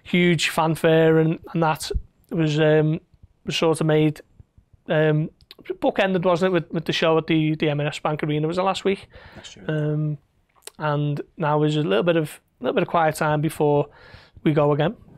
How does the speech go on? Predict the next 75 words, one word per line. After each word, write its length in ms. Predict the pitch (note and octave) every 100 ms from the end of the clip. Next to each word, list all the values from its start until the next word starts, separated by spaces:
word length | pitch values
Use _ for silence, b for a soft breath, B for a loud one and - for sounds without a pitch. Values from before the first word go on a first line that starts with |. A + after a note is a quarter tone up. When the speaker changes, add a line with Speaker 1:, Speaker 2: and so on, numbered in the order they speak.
| - -
Speaker 2:
I 60 |
know 100 | A2
a 20 |
lot 160 | A2 G#2+
of, 60 | G#2
there 80 |
were, 160 | G#2+ G#2+
there 140 | G#2+
was 80 | G#2+
a 20 |
lot 100 | G#2
of 60 | G#2
staff 180 | - G#2
at 60 | G2
Liverpool 280 | F#2 G#2+
who 60 | G#2
were 60 | G#2
involved 280 | G#2 G2 F#2+
in 60 |
that 140 | F#2+ F#2
event 300 | G2+ G2+ G2
as 80 |
well, 220 | F#2+ F#2+ G2+
I 40 |
know 160 | G2 F#2+
that 100 | F#2+
for 100 | G2
a 40 |
fact. 320 | - G2 -
And 160 | - B2
Speaker 1:
Mm. 80 | C3+ B2+ B B B
Speaker 2:
I 180 | C#3 C#3+
can 180 | C#3
confirm, 540 | C3+ C#3 - B2+ B2 B2
having 560 | C3 B2+ A#2+ A#2+ A2+ - -
pecked 240 | - A#2+
the 100 | -
heads 220 | A2 G#2+ A#2
of 80 |
these 220 | A#2+ A2+ -
people 340 | B2 B2 A#2+
to, 160 | - A#2+
to 220 | - A#2+
speak 220 | - A#2+
to 100 | B2
all 80 | B2
the 60 | B2
coaches, 340 | A#2+ G#2+ B2+
that 80 | B2
like 160 | B2
we 240 | B2+ B2 B2
did, 260 | A#2+ B2 - B B
they 120 | A#2+ A#2
do 180 | B2+
it, 100 | A2+
and 100 | A2+
that 180 | A#2 -
they 80 | C3+
have, 180 | A#2+ A2+
they 140 | A#2+
have 280 | A#2+ A#2 A2+
no 80 | A#2
well-earned 400 | A2+ A2 A2 A2
breaks, 220 | G#2+ G#2
so 80 | A#2
that, 120 | A2
that 140 | A#2
is 80 | A2+
probably 240 | - A2+ A2+
more 240 | A2 G#2
to 80 | G2
do 220 | G2+ G2+
with 140 | G2+ A#2
it. 140 | -
Um, 200 | C3+